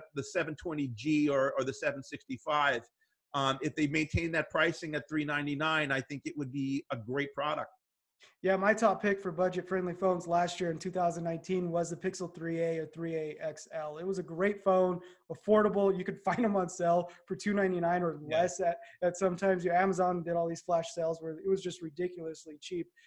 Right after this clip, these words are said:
Speaker 2: to get a Pixel phone, which has Google's monthly updates, you know, f-, Google Photos backup, all that stuff that Google is known for with its Pixel lineup, but very cheap. And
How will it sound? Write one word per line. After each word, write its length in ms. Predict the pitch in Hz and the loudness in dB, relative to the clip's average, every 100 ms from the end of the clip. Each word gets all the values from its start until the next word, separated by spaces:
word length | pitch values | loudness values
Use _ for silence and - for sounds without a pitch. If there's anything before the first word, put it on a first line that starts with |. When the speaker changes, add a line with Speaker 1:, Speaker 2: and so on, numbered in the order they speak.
| _ - | _ -6
Speaker 2:
to 60 | |
get 140 | 180 165 | -2 -2
a 160 | 160 | -2
Pixel 240 | 185 - 165 | -6 -4 -4
phone, 300 | 170 170 170 | 0 2 2
which 200 | 165 165 - | -2 -4 -2
has 240 | 170 180 175 | 2 2 0
Google's 320 | 185 175 170 | 0 0 -2
monthly 380 | 170 170 - 156 | -4 -8 -8 -8
updates, 500 | 151 - 151 147 - - _ _ _ | -8 -6 -10 -10 -14 -20 _ _ _
you 100 | 151 | -14
know, 60 | 147 | -14
f-, 60 | - _ - | -16 _ 2
Google 240 | 190 175 | 4 4
Photos 380 | 175 180 160 151 | 0 0 -2 -4
backup, 300 | 160 143 165 214 | -6 -6 -2 4
all 140 | 220 | 6
that 180 | 214 196 | 6 4
stuff 280 | - 180 - | 0 -4 -2
that 140 | 165 | -8
Google 280 | 170 170 165 | -4 -4 -2
is 120 | 151 | -4
known 200 | 170 170 165 | -4 -6 -4
for 180 | 160 156 | -4 -4
with 160 | 151 | -8
its 140 | 165 _ | -14 _
Pixel 300 | 170 - 160 | -14 -10 -6
lineup, 340 | 160 208 240 233 - - _ _ - | -2 0 0 -2 -8 -20 _ _ -6
but 220 | 170 - - _ _ 170 147 | -4 -4 -14 _ _ -20 -4
very 240 | 185 180 | 0 0
cheap. 380 | 170 - 175 170 - - | -2 -6 -6 -6 -10 4
And 320 | 208 220 196 | 6 8 4